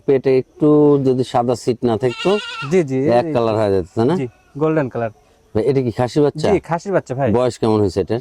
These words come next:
Speaker 2: এটা বয়স চার মাস প্লাস ভাই।
Speaker 1: চার মাস প্লাস না?
Speaker 2: জি।
Speaker 1: ভাই, এই বাচ্চাটা কেমন দাম রাখবেন?
Speaker 2: এই বাচ্চাটা একই দাম, পনেরো হাজার পাঁচশো টাকা ভাই।
Speaker 1: পনেরো হাজার পাঁচশো টাকা, ডেলিভারি বিকাশের মধ্যে?
Speaker 2: জি, জি, ডেলিভারি বিকাশ
Speaker 1: এই যে,
Speaker 2: আমার।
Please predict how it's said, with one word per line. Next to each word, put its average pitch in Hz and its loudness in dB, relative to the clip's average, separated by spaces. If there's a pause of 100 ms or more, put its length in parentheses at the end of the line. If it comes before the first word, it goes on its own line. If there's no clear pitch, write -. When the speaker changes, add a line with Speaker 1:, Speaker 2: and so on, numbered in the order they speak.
Speaker 2:
এটা 165 -10
বয়স 196 -2
চার 247 2
মাস 147 -2
প্লাস 117 -14
ভাই। 110 -16 (100)
Speaker 1:
চার 127 2
মাস 110 0
প্লাস 87 0
না? 131 -2
Speaker 2:
জি। 127 -6 (760)
Speaker 1:
ভাই, 104 2 (420)
এই 123 0
বাচ্চাটা 127 -2
কেমন 117 0
দাম 90 0
রাখবেন? 80 -6 (260)
Speaker 2:
এই 208 -6
বাচ্চাটা 240 0 (160)
একই 269 0
দাম, 160 -2 (180)
পনেরো 220 0
হাজার 185 0
পাঁচশো - -6
টাকা 120 -2
ভাই। 113 -4
Speaker 1:
পনেরো 131 2
হাজার 123 2
পাঁচশো 110 -2
টাকা, 92 0
ডেলিভারি 120 2
বিকাশের 113 -2
মধ্যে? 87 -2
Speaker 2:
জি, 170 2
জি, 127 -4
ডেলিভারি 143 -4
বিকাশ 131 -8
Speaker 1:
এই 90 0
যে, 80 -2
Speaker 2:
আমার। - -14